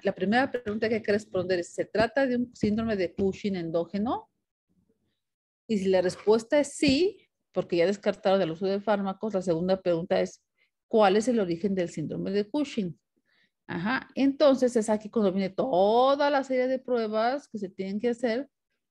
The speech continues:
para poder saber dónde está el, el, el, el, el origen de la secreción de, de cortisol. Pero a ustedes, por lo que ya estuve averiguando, en el enarm solamente les van a preguntar las pruebas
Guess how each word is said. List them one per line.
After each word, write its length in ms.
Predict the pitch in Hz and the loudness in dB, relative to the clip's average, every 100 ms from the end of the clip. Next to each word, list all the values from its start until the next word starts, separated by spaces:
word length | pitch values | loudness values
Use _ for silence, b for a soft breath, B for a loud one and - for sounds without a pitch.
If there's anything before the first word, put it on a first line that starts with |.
| _ | _
para 320 | 214 185 180 | 4 4 4
poder 300 | 165 170 180 | 0 2 2
saber 420 | 185 190 180 190 - | 2 0 2 0 0
dónde 300 | 175 170 175 | -2 -2 -8
está 240 | - 180 | -2 -2
el, 260 | 175 175 _ | 0 -4 _
el, 300 | - 170 165 - - | -4 -4 -4 -8 -6
el, 260 | 165 160 - | -4 -4 -2
el, 720 | 196 175 170 165 160 156 - - | 2 4 2 2 0 -2 -4 -2
el 120 | 165 | 2
origen 340 | 175 190 208 180 | 2 2 0 -2
de 80 | |
la 120 | 160 180 | -4 -4
secreción 720 | 160 - 170 165 - 175 170 | -6 0 0 0 -2 -2 0
de, 300 | - 87 - | -2 -4 -6
de 120 | 175 | -6
cortisol. 580 | - 190 240 226 302 285 b b b b | -2 -2 -2 0 0 0 b b b b
Pero 200 | - 269 | 4 6
a 180 | 262 - | 6 4
ustedes, 640 | 240 220 _ 320 285 294 - | 2 0 _ 2 2 -2 -2
por 140 | 208 | -2
lo 160 | 180 175 | 0 0
que 100 | 180 | -2
ya 80 | |
estuve 260 | 233 247 247 | 0 2 2
averiguando, 800 | 240 233 226 240 226 202 202 208 | 2 0 0 -2 0 -2 -2 -4
en 180 | 202 185 | -4 -2
el 120 | 180 | -2
enarm 560 | 180 190 233 214 214 214 | 0 0 2 0 -2 -6
solamente 520 | - 220 220 214 208 | -6 -2 0 0 0
les 160 | 208 185 | -2 -2
van 120 | 190 | -4
a 100 | 202 | -2
preguntar 520 | 202 185 180 175 185 | -2 -2 -2 0 0
las 260 | 196 185 - | 0 -4 -6
pruebas 600 | 196 196 202 285 - | -2 -2 0 -4 -6